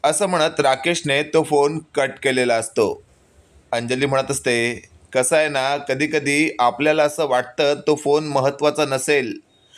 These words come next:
पण तो महत्त्वाचा असू शकतो हा."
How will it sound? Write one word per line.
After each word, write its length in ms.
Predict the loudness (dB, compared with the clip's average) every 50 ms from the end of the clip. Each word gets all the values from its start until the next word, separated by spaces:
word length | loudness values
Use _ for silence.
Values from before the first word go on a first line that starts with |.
| -20 -20 -8 _ 0
पण 160 | 0 0 0
तो 200 | 0 0 2 2
महत्त्वाचा 720 | 2 0 0 0 0 -2 0 0 0 0 2 2 0 0 0 -2 0 2
असू 340 | 2 2 2 0 -2 -2
शकतो 480 | -2 -2 -4 -4 -6 -4 -2 0 0 2
हा." 200 | 2 2 0